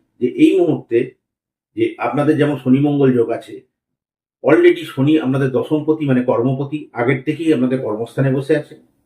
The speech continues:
এবং এক মাস পর শনি মঙ্গল যখন আবার সরে যাবে শনি থেকে, মীন রাশিতে চলে যাবে, শনি কিন্তু দশমপতি আবার দশমেই থাকবে। তাহলে দেখা যাচ্ছে সারাটা বছর ধরেই বৃষ রাশি বা বৃষ লগ্নে জাতক জাতিকাদের কর্মপতি শনি দশমেই তার কর্মক্ষেত্রে স্বক্ষেত্রে বসে আছে।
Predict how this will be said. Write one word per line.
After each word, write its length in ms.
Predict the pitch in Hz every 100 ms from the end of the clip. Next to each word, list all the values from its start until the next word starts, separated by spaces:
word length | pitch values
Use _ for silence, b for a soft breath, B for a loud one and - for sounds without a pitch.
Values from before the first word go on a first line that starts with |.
| _ _ _ _ b b
এবং 240 | 151 156 -
এক 180 | 139 127
মাস 140 | 143
পর 140 | - 139
শনি 280 | 135 123 127
মঙ্গল 320 | 131 127 127 127
যখন 220 | 131 135
আবার 160 | 123 151
সরে 160 | 143 131
যাবে 180 | 131 123
শনি 240 | 127 117
থেকে, 260 | 117 113 107
মীন 200 | 127 131
রাশিতে 240 | 117 113
চলে 120 | 120 113
যাবে, 160 | 151
শনি 260 | 170 123 117
কিন্তু 220 | 123 123
দশমপতি 520 | 120 104 113 117 139
আবার 180 | 120 -
দশমেই 340 | - 120 131
থাকবে। 400 | 127 - - - - _ _ _ _
তাহলে 280 | 127 147 160
দেখা 280 | 123 123 165
যাচ্ছে 460 | 147 - 113 101 - _ _
সারাটা 480 | - - 120 143 147
বছর 340 | 113 117 165
ধরেই 480 | - - 120 104 - - _ _
বৃষ 220 | 127 127
রাশি 360 | 160 151 147 156
বা 100 | 127
বৃষ 220 | - -
লগ্নে 320 | 143 131 123
জাতক 260 | 113 - 120
জাতিকাদের 560 | 135 135 123 113 120 120 _ _ _
কর্মপতি 640 | - 117 143 151 143 143 131
শনি 360 | 127 120 123 127 _ _ _ _ -
দশমেই 460 | 113 143 147 156
তার 160 | 131 123
কর্মক্ষেত্রে 580 | 110 107 117 135 131 127
স্বক্ষেত্রে 520 | 135 135 151 - -
বসে 220 | - 117
আছে। 300 | - - -